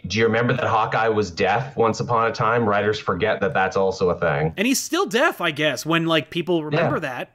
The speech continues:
Speaker 1: Yeah, he's just got super hearing aids.
Speaker 2: Yeah, you just don't see them, 'cause it's
Speaker 1: No, you just
Speaker 2: Stark
Speaker 1: don't
Speaker 2: tech.
Speaker 1: see them. Yeah, it's Stark, you don't see it. Uh, that was a huge thing in the Fraction thing, like, "Oh my god, this villain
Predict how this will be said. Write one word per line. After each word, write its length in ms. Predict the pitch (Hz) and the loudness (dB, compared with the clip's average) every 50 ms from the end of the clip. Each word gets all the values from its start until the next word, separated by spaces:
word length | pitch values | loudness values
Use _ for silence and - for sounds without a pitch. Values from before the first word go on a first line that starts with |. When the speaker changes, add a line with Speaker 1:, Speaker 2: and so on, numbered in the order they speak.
| _ _ _ _ _ _ _ _ _ _ _ - - | _ _ _ _ _ _ _ _ _ _ _ -4 -2
Speaker 1:
Yeah, 100 | 151 143 135 | 0 2 2
he's 120 | 131 110 | 0 0
just 160 | 110 120 110 - | 0 -2 0 2
got 200 | 131 123 - - | 2 2 2 0
super 340 | - - 151 139 143 139 | 0 0 0 2 2 2
hearing 320 | 135 135 139 135 127 117 101 | 2 2 2 2 2 2 2
aids. 520 | 92 85 78 80 82 156 151 - - - - - - 156 | 2 2 2 0 0 0 -2 -6 -8 -10 -14 -20 -14 -4
Speaker 2:
Yeah, 340 | 175 220 262 277 226 135 - _ _ _ _ _ _ - | 0 0 2 2 0 -2 -6 _ _ _ _ _ _ -6
you 120 | 180 190 185 | -4 -2 -2
just 140 | 196 190 | 0 2
don't 140 | 214 202 - | 2 0 2
see 180 | - - 247 226 | 0 -2 -2 -2
them, 300 | 160 135 110 92 92 - _ _ _ _ _ _ - | -2 -4 -10 -12 -18 -20 _ _ _ _ _ _ -10
'cause 140 | 180 151 | -10 -6
it's 80 | 147 139 | -2 0
Speaker 1:
No, 80 | 135 123 | 2 2
you 100 | 110 107 | 2 2
just 160 | 101 101 98 | 2 0 2
Speaker 2:
Stark 20 | - | 0
Speaker 1:
don't 160 | 117 110 - | 0 -2 -2
Speaker 2:
tech. 80 | 120 - | -4 -6
Speaker 1:
see 160 | - 113 110 | -6 -8 -6
them. 260 | - - - 78 - _ _ _ _ _ _ - | -6 -8 -12 -12 -18 _ _ _ _ _ _ -2
Yeah, 180 | 123 117 101 98 | 0 2 2 2
it's 140 | 92 - | 0 -2
Stark, 320 | - - - 139 127 117 113 | -4 -2 0 0 0 0 0
you 120 | 110 107 104 | 0 0 2
don't 260 | 113 113 110 82 - | 2 2 2 0 -2
see 180 | - 135 139 120 | -2 0 2 2
it. 160 | 104 - - - - | 2 0 -2 -4 -4
Uh, 180 | 190 - - - | -4 0 0 0
that 280 | 208 208 233 - 226 240 | 2 2 0 0 2 2
was 120 | 202 151 | 2 2
a 60 | 151 | 2
huge 280 | 135 147 147 151 135 139 | 2 2 2 2 2 2
thing 140 | 151 147 143 | 2 0 0
in 40 | |
the 140 | 139 135 - | 0 0 0
Fraction 440 | - 156 175 196 196 - - 147 120 | 0 0 0 0 -2 0 0 0 2
thing, 140 | 120 139 123 | 2 2 2
like, 160 | 123 120 120 - | 2 0 0 0
"Oh 120 | - 180 165 | 0 2 2
my 200 | 151 143 143 143 | 2 2 2 2
god, 360 | 135 170 180 180 160 139 139 | 2 2 2 2 2 0 2
this 140 | 143 135 123 | 2 0 2
villain 360 | 113 160 175 165 156 147 | 2 0 2 2 2 2